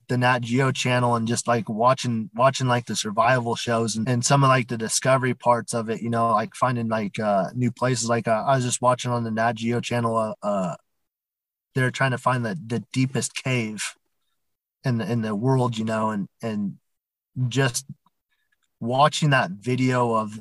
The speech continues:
of them orchestrating their, their plan of attack through this cave and stuff, and,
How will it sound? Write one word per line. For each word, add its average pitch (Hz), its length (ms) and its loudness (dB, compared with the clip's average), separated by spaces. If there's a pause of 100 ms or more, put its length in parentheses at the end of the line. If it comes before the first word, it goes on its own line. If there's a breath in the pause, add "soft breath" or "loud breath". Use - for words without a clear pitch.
of 120 200 0
them 120 340 2
orchestrating 123 680 0
their, 101 240 -2
their 107 200 -2
plan 127 300 0
of 113 80 -2
attack 123 440 0
through 120 120 -4
this 107 180 -4
cave 123 360 -2
and 110 120 -4
stuff, - 360 2
and, - 120 -6